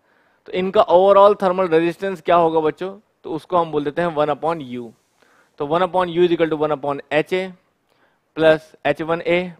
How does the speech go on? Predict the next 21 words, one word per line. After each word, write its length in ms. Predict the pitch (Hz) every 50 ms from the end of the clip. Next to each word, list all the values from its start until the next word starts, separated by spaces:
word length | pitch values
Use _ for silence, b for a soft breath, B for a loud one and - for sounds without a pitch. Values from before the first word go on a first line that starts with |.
| _ _
प्लस 340 | 165 160 151 147 143 - _ _ _ -
L 180 | 143 156 165 156
upon 340 | 139 147 147 143 139 131 127 - _ _ _ _ _ _ _ _ _ _ _ _ _ _ _ _
के 160 | - 160 160 170 170 175
ए 240 | 180 185 185 185 175 - _ _ _ _ _ _ -
प्लस 300 | 151 151 143 135 - -
वन 220 | 131 143 151 151 147
upon 300 | 139 147 151 175 190 196 - - 143
एच 220 | 139 - - - -
टू 160 | 143 135 - -
ए। 200 | 120 110 110 139 _ _ _ _ _ _ _ _ _ _ _ _ _ -
तो 40 | 165
यहाँ 340 | 170 165 175 180 190 208 226
से 140 | 208 226 233
कैलकुलेट 540 | - 208 190 190 185 185 202 208 220 220 190
होके 260 | 190 190 185 180 196
हम 200 | 190 175 170 160
लोग 160 | 156 165 156 -
क्या 140 | 170 147 143
करते 260 | 143 143 135 - 156
हैं, 180 | 156 165 190